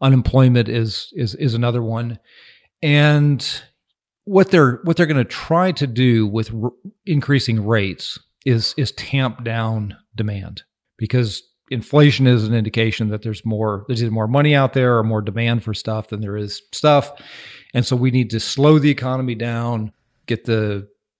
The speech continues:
if you looked at the housing market, for example, I mean, it's, it's just on fire,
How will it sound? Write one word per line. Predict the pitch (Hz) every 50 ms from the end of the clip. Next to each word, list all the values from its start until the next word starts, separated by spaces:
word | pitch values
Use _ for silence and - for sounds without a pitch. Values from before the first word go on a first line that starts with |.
| _ _
if | 120 110 - - 117 98 -
you | 127
looked | 110 120 - -
at | -
the | - -
housing | - - - 113 117 113 110 113 110
market, | 113 107 104 101 - 120 113 -
for | - 113 110
example, | 107 - - 110 107 107 107 - 113 107
I | 101
mean, | 98 101 101 104
it's, | 104 - -
it's | - 113 -
just | - 110 - -
on | 113 107 104 98
fire, | - 117 107 107 110 107 104 104 101 -